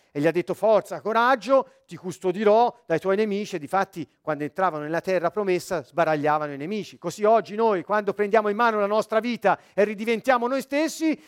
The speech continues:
distruggiamo i nemici. Poss-, abbiamo questo potere. Ma non puoi pensare di fare spadaccino con i demoni se vivi nella manipolazione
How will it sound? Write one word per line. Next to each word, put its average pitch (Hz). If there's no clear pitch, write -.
distruggiamo 262
i 233
nemici. 233
Poss-, 208
abbiamo 277
questo 226
potere. 202
Ma 330
non 311
puoi 349
pensare 277
di 247
fare 269
spadaccino 254
con 226
i 240
demoni 233
se 269
vivi 247
nella 240
manipolazione 247